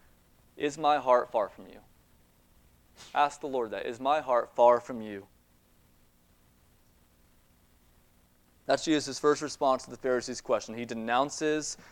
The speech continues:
external religion. Now let's look at his second response. Jesus describes the human condition. Jesus describes the human condition.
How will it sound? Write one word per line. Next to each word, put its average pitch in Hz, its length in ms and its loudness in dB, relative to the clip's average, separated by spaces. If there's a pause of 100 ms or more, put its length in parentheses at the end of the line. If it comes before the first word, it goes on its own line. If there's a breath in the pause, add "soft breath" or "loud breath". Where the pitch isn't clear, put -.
(180 soft breath)
external 139 340 -2
religion. 117 520 0
Now 123 160 4
let's 127 140 0
look 131 120 -4
at 135 80 -2
his 117 80 -4
second 127 340 2
response. 110 600 -4
Jesus 131 420 -4
describes 120 920 4 (480 soft breath)
the 120 80 -4
human 123 320 -4
condition. 107 560 -6 (1040)
Jesus 135 320 -8
describes 131 560 4
the 131 80 -2
human 127 280 -6
condition. 107 640 -6